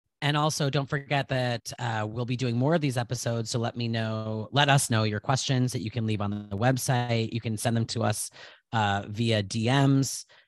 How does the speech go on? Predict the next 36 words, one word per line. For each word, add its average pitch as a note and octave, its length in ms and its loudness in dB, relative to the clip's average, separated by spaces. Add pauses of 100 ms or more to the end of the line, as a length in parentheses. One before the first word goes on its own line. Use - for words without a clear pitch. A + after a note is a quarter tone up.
(160)
and, A#2 560 0
uh, A2 200 -2
we'll A2 260 -2
hopefully B2 340 0
get A#2 180 0
to - 80 -6
them A2 140 0
all. A#2 240 2
So - 180 -2
thank C3 220 0
you C#3 80 -2
for C3+ 140 -2
being A#2+ 260 -2
a G#2+ 40 -4
part B2 300 0
of A2+ 60 -2
this A2 240 -4 (220)
podcast. B2+ 500 2
It's A2+ 100 -10
been A2 180 -2 (340)
such A#2 180 -6
a A2+ 40 -16
joy A#2 180 -2
for A#2+ 160 -4
us A2 160 -2
over G#2+ 160 -6
the G#2 80 -8
past A2 260 -6
couple G#2+ 220 -8
months. B2+ 360 -2 (400)
We B2 120 2
hope A#2 220 2
that A2 80 -2
you're G#2 120 -4
enjoying G#2 480 0
listening, E3+ 600 4